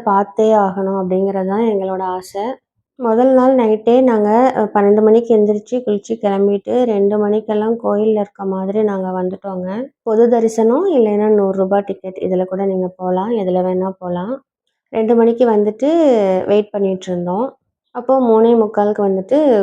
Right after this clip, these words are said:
கோயில் பெல் அடிச்சாங்க. நாலு மணி கிட்டையில நடை திறந்துட்டாங்க. லைன் அப்படியே கொஞ்சம் கொஞ்சமா மூவ் ஆக ஆரம்பிச்சிச்சு. இந்த பூஜையை வந்துட்டு நாங்க பார்க்க முடியுமா என்னங்கிறதே எங்களுக்கு ரொம்ப டவுட்டா தான் இருந்துச்சு.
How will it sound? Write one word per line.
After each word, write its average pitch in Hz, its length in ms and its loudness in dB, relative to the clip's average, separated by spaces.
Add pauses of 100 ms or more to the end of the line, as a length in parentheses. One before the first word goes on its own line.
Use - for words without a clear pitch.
கோயில் 190 320 0
பெல் 180 220 0
அடிச்சாங்க. 175 520 -8 (680)
நாலு 233 300 2
மணி 240 180 0
கிட்டையில 226 460 -4
நடை 208 240 -4
திறந்துட்டாங்க. 185 680 -6 (640)
லைன் 226 300 2
அப்படியே 214 260 0
கொஞ்சம் 208 260 0
கொஞ்சமா 208 360 0
மூவ் 208 260 -2
ஆக 202 220 -4
ஆரம்பிச்சிச்சு. 190 680 -6 (180)
இந்த 190 220 -10
பூஜையை 196 380 -4
வந்துட்டு 214 300 -2
நாங்க 202 300 -10
பார்க்க 196 320 -10
முடியுமா 208 520 -2
என்னங்கிறதே 196 560 -4
எங்களுக்கு 196 320 -6
ரொம்ப 185 220 -10
டவுட்டா 180 440 -10
தான் 202 200 -6
இருந்துச்சு. 180 520 -6